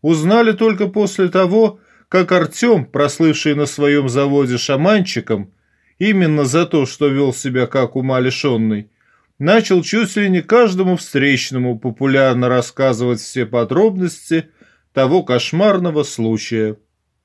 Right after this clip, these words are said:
Пройдя мимо Полишука, Исполин машинально кивнул, даже не удостоив того мимолётным взглядом. Владимир не обижался.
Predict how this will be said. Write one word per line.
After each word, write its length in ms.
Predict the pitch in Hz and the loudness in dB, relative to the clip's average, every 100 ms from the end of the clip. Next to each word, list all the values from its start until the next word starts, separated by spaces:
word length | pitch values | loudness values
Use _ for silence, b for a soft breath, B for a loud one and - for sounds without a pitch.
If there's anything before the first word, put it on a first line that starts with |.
| _ _ _ | _ _ _
Пройдя 460 | 143 160 165 226 | 0 2 2 2
мимо 340 | 214 226 220 196 | 4 2 0 0
Полишука, 800 | 202 185 185 170 175 226 196 b b b b b - | 0 -2 -2 -4 0 2 0 b b b b b -2
Исполин 600 | 160 - 165 160 226 208 | -2 -2 0 2 2 0
машинально 600 | 185 - 160 165 156 123 | -2 -2 -2 0 0 -2
кивнул, 640 | - 120 127 185 196 185 b b b b | -4 -4 -2 0 0 -4 b b b b
даже 360 | 120 165 143 156 | 2 2 2 0
не 100 | 156 | 0
удостоив 640 | 151 147 - 156 151 143 | 2 0 0 0 0 0
того 320 | - 139 147 | -2 0 0
мимолётным 640 | 143 143 143 143 139 143 139 | 0 0 2 2 0 -2 -6
взглядом. 760 | 110 113 131 143 131 131 127 _ _ _ _ _ | -4 -2 2 2 0 -4 -6 _ _ _ _ _
Владимир 640 | 123 143 208 214 254 233 214 | -2 2 2 2 2 2 4
не 100 | 220 | 2
обижался. 800 | 214 214 175 139 117 - 113 | 2 2 2 2 0 -4 -8